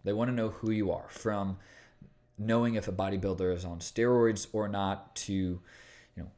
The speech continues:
you name it. They just want you to be transparent. You know, are you photoshopping your, your pictures? All, all this stuff, 'cause people get caught doing that too. But they want you to tell them the truth. And so I,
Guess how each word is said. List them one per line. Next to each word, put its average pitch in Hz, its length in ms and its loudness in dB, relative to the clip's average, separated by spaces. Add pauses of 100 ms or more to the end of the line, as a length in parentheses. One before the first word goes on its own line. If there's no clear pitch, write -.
you 117 200 2
name 107 320 -2
it. 151 260 -2
They 120 100 6
just 135 220 0
want 117 260 0 (120)
you 107 180 0
to 98 60 -2
be 95 180 0
transparent. 92 680 -6 (120)
You 92 100 -8
know, 82 200 -10
are 95 100 -8
you 92 120 -4
photoshopping 131 720 2
your, 113 280 0
your 107 140 -2
pictures? - 520 -8
All, 113 160 0
all 104 240 4
this 95 180 -2
stuff, - 300 -6
'cause 90 140 -6
people 104 240 -2
get 101 160 -2
caught 104 280 0
doing 101 240 -4
that 87 240 -8
too. 87 280 -2 (500)
But 110 380 6
they 107 80 6
want 139 220 4
you 143 100 6
to 117 80 2
tell 110 180 -2
them 101 80 -4
the 92 80 -2
truth. 92 400 -8 (460)
And 95 220 0
so 98 440 6
I, 107 400 4